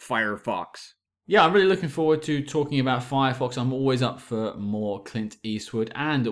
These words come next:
Speaker 2: we have another Spy Master interview coming next week with the writer of the film,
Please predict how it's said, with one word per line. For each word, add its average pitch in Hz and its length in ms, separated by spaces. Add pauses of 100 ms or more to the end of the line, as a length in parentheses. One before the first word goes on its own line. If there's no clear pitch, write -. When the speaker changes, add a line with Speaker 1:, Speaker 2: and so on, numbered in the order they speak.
Speaker 2:
we 120 120
have 110 360
another 104 300
Spy 117 440
Master 117 420
interview 113 420
coming 101 280
next 101 260
week 107 200
with 113 300
the 107 200
writer 113 500
of 98 240
the 90 100
film, 95 340